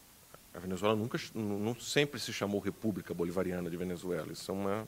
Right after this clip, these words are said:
pós-Chaves. É, o Chaves mudou a bandeira. Ele suprimiu ou colocou estrelas? Chaves mudou a bandeira.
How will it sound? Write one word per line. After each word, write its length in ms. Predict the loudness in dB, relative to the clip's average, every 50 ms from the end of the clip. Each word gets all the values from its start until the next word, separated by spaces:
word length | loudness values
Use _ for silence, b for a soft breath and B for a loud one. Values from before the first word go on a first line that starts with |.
| -8 0 4
pós-Chaves. 640 | 4 4 4 4 4 4 6 4 2 -2 -8 -16 -16 B B B B B B B
É, 160 | 0 0 0
o 80 | 0 0
Chaves 320 | 4 8 8 8 8 8
mudou 360 | 6 6 6 8 10 12 10
a 40 | 12
bandeira. 400 | 12 10 8 8 6 6 6 6
Ele 200 | 6 4 2 0 -2
suprimiu 560 | -4 -2 -2 -2 0 2 0 2 2 4 4 2
ou 80 | 2
colocou 340 | 4 4 4 4 4 2 0
estrelas? 640 | 0 0 -2 -2 0 0 0 0 -2 -6 -10 -12 -14
Chaves 600 | -14 -14 -10 -6 2 6 6 8 6 6 2 -2
mudou 380 | -2 -2 -2 4 8 8 8 10
a 40 | 8
bandeira. 480 | 6 4 4 4 4 4 4 4 0